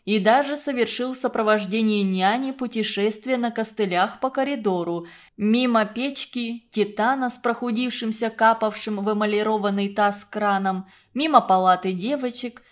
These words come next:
и выхода на улицу. Дверь в изолятор была плотно прикрыта. Все желания Ганшина в последнее время сошлись на одном.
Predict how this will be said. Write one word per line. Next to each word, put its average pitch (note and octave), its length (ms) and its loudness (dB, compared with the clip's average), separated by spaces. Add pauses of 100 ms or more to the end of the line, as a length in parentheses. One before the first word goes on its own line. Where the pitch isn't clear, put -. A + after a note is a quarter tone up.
(160)
и F#3+ 140 -2
выхода A3+ 440 0
на G#3+ 220 0
улицу. F3 760 -4 (360)
Дверь B3 400 0
в D4+ 100 -2
изолятор B3+ 640 2
была F#3+ 360 2
плотно G#3+ 600 -4
прикрыта. F3+ 880 -8 (680)
Все D#4+ 260 0
желания D4+ 540 2
Ганшина C4+ 600 -2
в C4 100 -10
последнее A#3+ 600 0
время A#3 380 0
сошлись A3 580 -2
на G#3+ 220 4
одном. G3 720 0